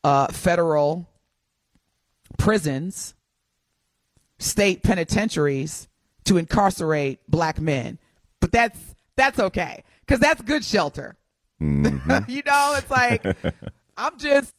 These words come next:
Speaker 1: again, I, I don't, I don't know why, if you wake up in the morning and you have shelter, food, reliable transportation, money in your bank account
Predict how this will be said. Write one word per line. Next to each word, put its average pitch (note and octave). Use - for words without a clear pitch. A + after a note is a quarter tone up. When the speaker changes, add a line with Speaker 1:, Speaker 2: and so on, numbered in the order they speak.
Speaker 1:
again, G3
I, F#3
I G3
don't, A3+
I F3+
don't A3+
know G3
why, D#3+
if D#3+
you F#3
wake G3
up E3+
in E3
the D#3
morning C#3
and D3
you E3
have C#3+
shelter, C#3
food, B2
reliable C3+
transportation, A#2+
money C#3+
in B2
your A#2+
bank A2+
account -